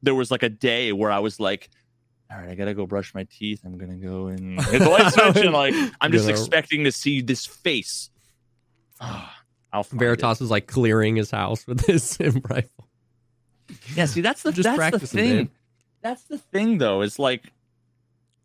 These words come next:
Speaker 1: when it comes to those scary things, what, what made me unscared was, like, the reasoning that I had was, like, if they're supernatural, w-, I, w-, like, I'm not gonna be able to fight them. Like, bullets
Speaker 2: Yeah.
Speaker 1: aren't gonna do nothing. So it's
Speaker 2: Yeah.
Speaker 1: like,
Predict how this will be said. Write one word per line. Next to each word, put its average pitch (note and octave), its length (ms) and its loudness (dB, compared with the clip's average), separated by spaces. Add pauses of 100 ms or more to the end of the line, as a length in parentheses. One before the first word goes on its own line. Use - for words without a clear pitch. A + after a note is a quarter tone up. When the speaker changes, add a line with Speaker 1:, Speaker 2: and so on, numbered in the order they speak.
(720)
Speaker 1:
when F3+ 160 2
it F#3 80 -2
comes C4 200 -2
to B3+ 80 -2
those G3+ 180 2
scary D3+ 340 0
things, D3 400 -2
what, B2 280 -2 (680)
what C3+ 260 0 (160)
made D#3 260 0
me G3 160 0
unscared B2+ 760 0
was, A2 180 0
like, G#2 140 -2
the G#2+ 100 0
reasoning A2 460 -2
that C3 100 -4
I C3 80 -2
had C#3+ 400 -4
was, G#2+ 160 -2
like, G2+ 180 -2
if - 160 -4
they're C3 140 0
supernatural, D3 1000 -2 (1040)
w-, G2+ 160 -10
I, A2+ 80 0
w-, G#2 340 -4
like, A2 240 -2 (760)
I'm A2 100 0
not B2 160 -2
gonna A2 140 -2
be G2+ 100 0
able F2+ 180 -4
to - 60 -20
fight A#2 260 -4
them. E2 160 -8
Like, F2 220 -10
bullets A2 260 0
Speaker 2:
Yeah. G#2+ 120 2
Speaker 1:
aren't F2+ 120 -4
gonna F#2 160 -4
do F#2 160 -6
nothing. F#2+ 380 -2
So A2+ 160 0
it's G#2 60 4
Speaker 2:
Yeah. F#2 100 2
Speaker 1:
like, G#2+ 240 0